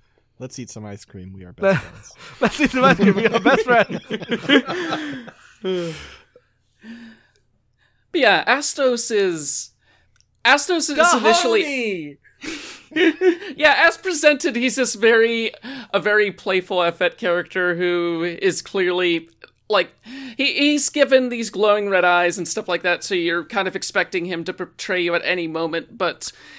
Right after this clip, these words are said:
Speaker 3: as you
Speaker 2: I mean, he
Speaker 3: learn
Speaker 2: is,
Speaker 3: more
Speaker 2: he is the, the evil elf Dark Prince from Final Fantasy One. So, like, yes, you are meant to, <laughs> you, he is meant to be a bad guy in the canon of Final Fantasy, but, like, if you start this game, you're like, "Well, we're clearly the four fiends and chaos,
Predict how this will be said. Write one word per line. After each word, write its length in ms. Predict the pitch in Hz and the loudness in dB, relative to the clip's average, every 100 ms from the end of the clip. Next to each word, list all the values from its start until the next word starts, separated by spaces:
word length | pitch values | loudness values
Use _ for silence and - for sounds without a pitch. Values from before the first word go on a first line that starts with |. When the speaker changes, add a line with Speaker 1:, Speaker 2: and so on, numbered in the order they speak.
| - - | -10 2
Speaker 3:
as 280 | 175 196 - | 4 6 4
you 40 | |
Speaker 2:
I 40 | |
mean, 100 | 240 | 2
he 80 | 202 294 | 4 4
Speaker 3:
learn 120 | 285 | 4
Speaker 2:
is, 60 | 175 | 0
Speaker 3:
more 100 | 175 | -2
Speaker 2:
he 120 | 269 | 0
is 140 | 277 | -2
the, 400 | 190 220 190 180 - | 0 0 0 -2 -4
the 200 | 196 165 | -2 0
evil 640 | 175 220 208 214 208 196 - - _ - | 0 0 0 2 2 2 -2 -20 _ 0
elf 300 | 196 196 - _ 165 | 2 0 -6 _ -4
Dark 340 | 165 190 208 | 0 0 0
Prince 240 | - 190 170 | -4 -4 -4
from 320 | - 196 196 | 0 2 2
Final 220 | 180 185 | 0 0
Fantasy 320 | 170 180 - 170 | 2 -2 0 0
One. 360 | 156 120 156 - | 0 -2 -12 -6
So, 220 | 180 143 | -2 -2
like, 280 | 139 147 139 | -4 -6 -4
yes, 240 | 180 151 - | -2 -2 -4
you 220 | 175 170 | -2 0
are 80 | 165 | 2
meant 240 | 196 190 | 2 2
to, 200 | 196 180 170 165 - | 0 0 -2 -10 -10
<laughs> 240 | - - | -20 -10
you, 140 | 190 214 | -6 -4
he 240 | 226 240 | 0 0
is 120 | 240 | 0
meant 160 | 220 247 | 0 -2
to 80 | 233 | -2
be 160 | 233 | 0
a 160 | 214 185 | 2 2
bad 320 | 160 185 185 | 2 0 0
guy 260 | 180 175 165 | 0 0 0
in 200 | 190 170 | -2 -6
the 80 | |
canon 240 | 160 180 170 | -4 -4 -4
of 60 | |
Final 140 | 175 151 | -6 -4
Fantasy, 280 | 185 165 156 | -4 -4 -6
but, 180 | 151 | -6
like, 160 | 180 156 - - _ - 165 _ - _ _ | -8 -8 -12 -20 _ -20 -20 _ -20 _ _
if 120 | 160 | -8
you 60 | 156 | -6
start 220 | - 220 | 0 0
this 80 | 196 | 0
game, 160 | 170 156 | -6 -6
you're 80 | |
like, 80 | 143 | -6
"Well, 120 | 131 | -4
we're 120 | 139 160 | -2 0
clearly 260 | 190 180 | 2 2
the 80 | 147 | 0
four 220 | 147 160 | -2 -2
fiends 380 | 151 180 180 151 | 0 -2 0 -2
and 80 | 139 | -2
chaos, 440 | 190 175 170 - | 0 0 -2 -6